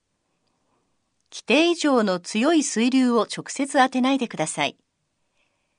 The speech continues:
ブラシやスポンジ、石鹸、洗剤などは使用しないでください。泥や土が付着した場合は、洗面器などに溜めた水道水の中で数回ゆすって汚れを落とし、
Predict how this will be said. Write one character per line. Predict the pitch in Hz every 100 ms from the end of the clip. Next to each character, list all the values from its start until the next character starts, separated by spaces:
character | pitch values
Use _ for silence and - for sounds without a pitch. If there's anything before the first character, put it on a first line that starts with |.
| _ _
ブ | 170
ラ | 180 220
シ | - 185
や | 151
ス | - -
ポ | - 202
ン | 202
ジ、 | 175
石 | 170 - 147 -
鹸、 | - 196 -
洗 | - 175 233
剤 | 269 269
な | 269
ど | 214
は | 170 -
使 | - - 147
用 | 196
し | 226 233
な | 233
い | 269
で | 233
く | 170
だ | 156
さ | 165 139
い。 | - _ _ _ _ _ _ _ _ _ _ _ _ _ _ -
泥 | 180 202 226
や | 208 175
土 | - - 277
が | 220
付 | 208
着 | - 233 247
し |
た | -
場 | 214 208 202
合 | 202
は、 | 190 175 - - _
洗 | - 190 285
面 | 339 359
器 | 277
な | 262
ど | 226
に | 185
溜 | 180
め | 202 247
た | 254
水 | - 220 262
道 | 311 302
水 | 262 226
の | 208
中 | 208 208
で | 170 151
数 | - - 202 269
回 | 285 254 180
ゆ | 156
す | - 302
っ |
て | - - 285
汚 | 175 170 233
れ | 277 254
を | 240
落 | 196
と | 190
し、 | 180